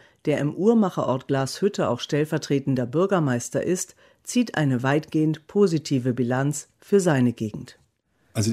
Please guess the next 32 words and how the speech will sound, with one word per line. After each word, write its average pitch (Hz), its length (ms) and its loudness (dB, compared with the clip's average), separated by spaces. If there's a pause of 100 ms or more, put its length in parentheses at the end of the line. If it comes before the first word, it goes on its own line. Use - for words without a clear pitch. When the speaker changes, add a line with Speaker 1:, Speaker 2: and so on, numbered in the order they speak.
Speaker 2:
ich 123 100 0
denke, 165 180 6
die 127 80 4
Bürger 127 280 4
fühlen 113 200 4
sich 110 160 0
allgemein 117 460 4
sicherer 143 460 2
durch 117 280 0
den 98 380 0
Hochwasserschutz, 131 680 4 (120)
weil 95 220 -2
es - 420 -8
ja 92 200 -2
eigentlich 104 460 -4
seit 98 240 -6
zweitausenddreizehn 92 1000 -4
auch - 140 -10
jetzt - 160 -8
keine 98 220 -4
größeren 92 540 -6 (540)
Ereignisse 92 500 0
gegeben 92 440 -2
hat. 92 200 -4
Und 90 100 -2
zweitausenddreizehn 104 880 4
hat 98 120 0
auch 95 140 -2
wirklich 98 320 0
alles 104 240 4
das 107 160 2
funktioniert, 107 720 2